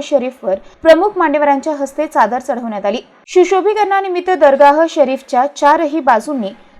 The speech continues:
सिमेंट वॉल कंपाऊंडची भिंत बांधून चारही कोपऱ्यामध्ये भव्य असे चार मिनार उभारण्यात येणार आहे. हे कार्य बाजार वर्गणीतून करण्यात येणार असून यास किमान अंदाजे तीन लाख रुपयांपर्यंतचा खर्च येणार आहे.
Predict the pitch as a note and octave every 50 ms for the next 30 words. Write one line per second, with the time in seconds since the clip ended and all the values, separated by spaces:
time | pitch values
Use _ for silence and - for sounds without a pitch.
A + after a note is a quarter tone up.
0 | - - - F4 F4 E4 E4 F4 F4 G4 G#4 - G#4 - _ _ _ _ - A#3
1 | C4+ C#4 D#4 F4 F4 E4 C4+ B3 A#3 - D4 C#4 C#4 C4+ C4+ - D4+ D4 - C#4
2 | C4 B3+ A#3+ C#4+ D4 B3 A3+ A3 A#3+ A#3+ B3+ G#3 F#3+ - _ - - A#3+ A#3+ A#3+
3 | A#3 A3+ B3+ C4 B3+ A3+ G3 - B3 B3 A#3+ A3+ G#3 B3 D4+ G#4 - - - -
4 | _ - A3+ F4 D4+ D4 E4 G#4 G4+ F4+ - - E4 E4+ F4 F4 - D#4 C4 C4+
5 | C#4+ C#4+ C#4 B3+ A#3+ A#3+ B3 - - _ B3 G#3 B3+ B3+ B3 A3+ A3 G#3+ A3+ -
6 | C4 C4 A#3 F#3+ F3+ F#3+ G3 A#3+ C4+ C4+ - - _ _ _ _ _ _ _ -
7 | C#4 C#4 C#4 C#4 A#3 G#3+ A#3 A#3+ C#4+ F#4 F4+ - _ - B3+ A#3+ C#4+ C4+ C#4 C4+
8 | F4+ G#4 G#4+ F4+ E4 D4 C#4 B3+ D4+ D4+ C#4+ A3+ C#4 C#4+ D4+ D4 C4 A#3 B3 B3+
9 | B3+ C4 A#3+ A3+ A3+ A#3+ C4+ C#4 C4+ - A3 G3+ - - _ _ _ _ A3+ A3+
10 | A3+ C4 D#4+ - - - - _ _ - D#4 D#4 D#4 F4+ G4+ G4 F#4+ - C4+ C4+
11 | C4 D#4 D4 A#3 A#3 B3+ C4+ - - D4+ D#4+ D#4+ C#4+ B3 A3+ C4+ C#4+ E4 F4 C#4
12 | D#4 C#4+ C4+ C4 C#4+ B3 A#3 A3+ A#3 B3 A#3+ - C4+ C#4 C4+ C#4 G#3+ G#3 - B3
13 | B3+ B3+ A3 F#3+ F#3 F#3+ G3 A3+ C4 -